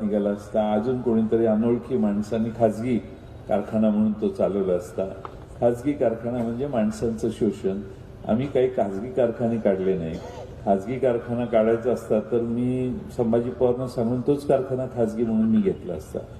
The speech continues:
तर मी राजाराम बापू कारखान्याकडे का घेतला, तर संस्था आपल्या वाळवे तालुक्यात कुठलाही खाजगी कारखाना नसावा, सहकारी तत्वावरच कारखाने चालले पाहिजेत, हा आम्ही आग्रह धरला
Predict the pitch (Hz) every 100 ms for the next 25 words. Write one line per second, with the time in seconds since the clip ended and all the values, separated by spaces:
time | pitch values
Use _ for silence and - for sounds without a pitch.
0 | - - - - 95 107 131 101 98 110
1 | 139 139 139 147 143 127 135 131 127 131
2 | 131 131 127 101 107 117 156 156 - 120
3 | 107 107 - 143 143 113 127 139 139 117
4 | 110 131 - 117 110 131 131 120 98 123
5 | 139 131 98 98 - 135 110 - 104 101
6 | 87 - 82 82 110 - - - - -
7 | - - - - - - - 127 143 165
8 | 170 175 151 - 135 135 139 180 - 120
9 | 113 120 113 107 104 92 95 92 98 -
10 | - 127 123 110 135 104 98 120 151 98
11 | 85 87